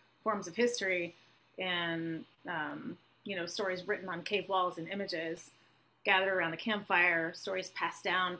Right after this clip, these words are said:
pre-written word from generation to generation. Our stories is how, they're how we make meaning of our lives.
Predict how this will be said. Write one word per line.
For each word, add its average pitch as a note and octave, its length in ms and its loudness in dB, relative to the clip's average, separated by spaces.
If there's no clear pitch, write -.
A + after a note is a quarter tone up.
pre-written G3+ 440 -2
word F#3+ 320 -2
from F3+ 140 -10
generation F3 480 -4
to D#3+ 40 -10
generation. F#3 560 -2
Our F3+ 120 -4
stories G3+ 420 -4
is E3+ 140 -10
how, E3+ 380 -2
they're A#3 120 2
how C#4 160 8
we C4 100 6
make G#3+ 180 2
meaning G#3 260 -2
of E3+ 60 -6
our E3 140 -2
lives. - 440 -4